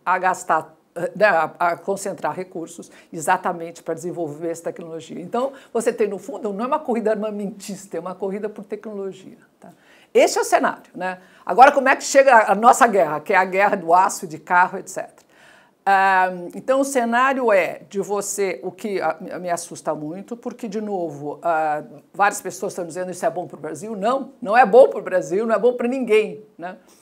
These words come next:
Você tem um governo dos Estados Unidos que tá destruindo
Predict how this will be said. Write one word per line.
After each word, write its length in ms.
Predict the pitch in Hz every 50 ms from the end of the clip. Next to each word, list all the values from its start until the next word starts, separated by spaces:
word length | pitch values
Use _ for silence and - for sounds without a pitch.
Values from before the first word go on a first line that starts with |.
| _ _ _ _ _ _ _
Você 300 | - 196 208 208 262 247
tem 460 | 247 - 262 240 214 196 180 175 - -
um 80 | 208
governo 600 | 202 214 220 202 190 208 196 180 170 165 160 151 143
dos 160 | 147 185 202
Estados 420 | 185 - - 196 190 156 151 151
Unidos 400 | 165 165 202 247 254 220 175 190
que 140 | - - 214
tá 160 | - - 214
destruindo 920 | 226 262 285 277 - - 202 208 220 254 277 277 269 240 170 160 160 -